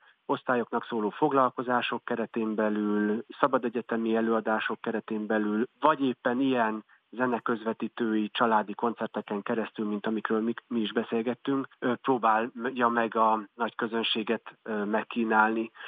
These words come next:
Úgyhogy, ha valaki ide eljön, akkor valóban egy egész napot, sőt, akár több napot is, ö, el tud tölteni, és bármelyik szeletébe kóstol, akkor, akkor ezzel a gondolattal fog találkozni, hogy hogyan lehet a zenét valahogy a mindennapjaink részévé tenni, és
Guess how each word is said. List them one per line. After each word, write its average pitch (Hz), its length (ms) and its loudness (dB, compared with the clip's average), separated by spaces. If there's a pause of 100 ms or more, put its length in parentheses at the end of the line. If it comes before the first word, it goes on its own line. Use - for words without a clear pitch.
(200)
Úgyhogy, 143 260 0
ha 170 80 4
valaki 170 360 4
ide 160 160 0
eljön, 156 480 2
akkor 147 260 0
valóban 123 440 2
egy 117 160 -2
egész 120 320 -2
napot, 123 340 0
sőt, 123 320 0
akár 110 280 -2
több 120 200 -4
napot 113 340 -2
is, 107 80 -4 (140)
ö, - 60 -8 (340)
el 107 220 2
tud 120 240 -8
tölteni, 113 580 0 (360)
és 117 160 -4
bármelyik 120 440 4
szeletébe 120 560 0
kóstol, 120 440 -2
akkor, 113 500 0 (140)
akkor 123 280 -2
ezzel 117 240 2
a 113 60 4
gondolattal 117 520 2
fog - 220 -6
találkozni, 127 520 2
hogy 123 120 -2
hogyan 113 280 2
lehet 104 300 2
a 110 60 -2
zenét 107 360 0
valahogy 107 400 0
a 110 40 -2
mindennapjaink 104 760 -2
részévé 101 540 -2
tenni, 110 320 0
és 107 200 0